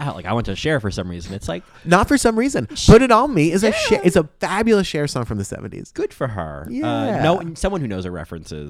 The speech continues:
Speaker 2: Yeah.
Speaker 1: Um, you
Speaker 2: Um,
Speaker 1: know
Speaker 2: and I also liked how he was talking about Pandora in the third person.
Speaker 1: Yeah, well, what I was
Speaker 2: It's like,
Speaker 1: gonna
Speaker 2: "We've
Speaker 1: s-
Speaker 2: asked Pandora to push it more."
Speaker 1: Yeah, what I was gonna say is I think that this is, we really see much, like, we talk about this all the time with Kim Chi,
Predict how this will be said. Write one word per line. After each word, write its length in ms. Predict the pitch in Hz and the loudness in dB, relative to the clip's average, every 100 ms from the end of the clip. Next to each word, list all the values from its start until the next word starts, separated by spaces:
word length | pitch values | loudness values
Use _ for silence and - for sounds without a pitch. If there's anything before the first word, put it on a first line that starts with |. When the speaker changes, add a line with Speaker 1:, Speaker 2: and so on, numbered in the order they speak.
| - - _ | -14 -20 _
Speaker 2:
Yeah. 340 | 127 123 120 | -6 -4 -2
Speaker 1:
Um, 100 | 117 113 104 - | -2 -6 -10 0
you 60 | |
Speaker 2:
Um, 40 | 165 | 2
Speaker 1:
know 60 | 170 | 2
Speaker 2:
and 160 | 202 196 | -2 0
I 80 | |
also 280 | 208 247 - | 0 0 0
liked 360 | 190 160 160 - | 0 0 -2 -6
how 440 | - 135 135 135 - _ _ _ _ | -4 -2 0 -2 -8 _ _ _ _
he 180 | - 156 | -6 -4
was 200 | 143 - | -4 -2
talking 280 | 135 139 | -2 -2
about 240 | 143 127 - | -4 -4 -2
Pandora 380 | 120 113 110 90 | -4 0 0 0
in 60 | |
the 100 | 101 | -6
third 260 | - 92 90 | -4 -6 -4
person. 380 | 80 - - - _ - - 180 | -8 -8 -14 -16 _ -20 -18 -16
Speaker 1:
Yeah, 340 | 160 185 165 | -2 2 2
well, 200 | 147 170 | 2 2
what 120 | 160 160 | 2 0
I 20 | |
was 100 | 160 | 0
Speaker 2:
It's 40 | |
like, 60 | - | 0
Speaker 1:
gonna 60 | 151 | 2
Speaker 2:
"We've 120 | 156 | 6
Speaker 1:
s- 60 | 147 160 | 4 4
Speaker 2:
asked 100 | - | -2
Pandora 460 | 127 110 104 110 101 | -2 2 4 4 2
to 80 | |
push 260 | 90 - 101 | 0 0 0
it 80 | - | -10
more." 260 | - 50 - | -12 -14 -8
Speaker 1:
Yeah, 280 | 139 110 82 | -6 -4 -6
what 60 | 87 | -4
I 20 | |
was 100 | 120 | -4
gonna 140 | 123 | -4
say 160 | 101 123 | -2 -4
is 100 | 95 | -2
I 60 | |
think 180 | 92 110 98 | -4 -4 -6
that 180 | 90 | -10
this 240 | - 98 - | -6 -6 -6
is, 120 | 95 | -8
we 120 | 104 | -10
really 340 | 82 95 104 92 | -6 -6 -4 -6
see 260 | 87 107 | -8 -8
much, 380 | 87 85 85 - | -10 -12 -14 -14
like, 140 | 90 82 | -14 -14
we 60 | |
talk 160 | 87 98 | -10 -12
about 140 | - | -12
this 100 | - | -16
all 100 | - 78 | -14 -12
the 60 | |
time 160 | - 90 | -10 -10
with 140 | 78 | -12
Kim 180 | - 82 | -12 -14
Chi, 400 | 78 104 90 82 | -12 -10 -10 -10